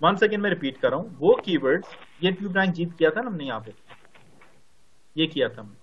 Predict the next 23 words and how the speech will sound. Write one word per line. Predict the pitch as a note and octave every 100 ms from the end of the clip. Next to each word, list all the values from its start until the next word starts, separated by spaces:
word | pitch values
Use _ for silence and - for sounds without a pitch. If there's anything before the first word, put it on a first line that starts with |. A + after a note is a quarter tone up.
| - - - - - - - -
ठीक | F3+
है? | C#4 - - -
इस | F3 E3+
पे | G#3+
ranking | F#3 E3+ E3+ G#3
difficulty | E3+ E3+ F3 F3 F3+ G3
first, | E3+ E3+ E3+
अ, | - D3 C3+ C3 B2+
पे | B2+ D#3+
वन | C#3 D3
हंड्रेड | E3 F#3 G3
आई | G3+ G3
थी, | A3
अ, | - -
परसेंट, | C#3 B2 A#2 - D#3 B3 - - -
और | D#3 F3+ A3+ - - - -
fifth | F#3+ G3 -
पे | G#3
आई | E3+
थी | D3+ G3+ D4 - - -
सिर्फ | - A3+ A3+ -
एट | D#3+ D#3+ -
परसेंट। | B2+ -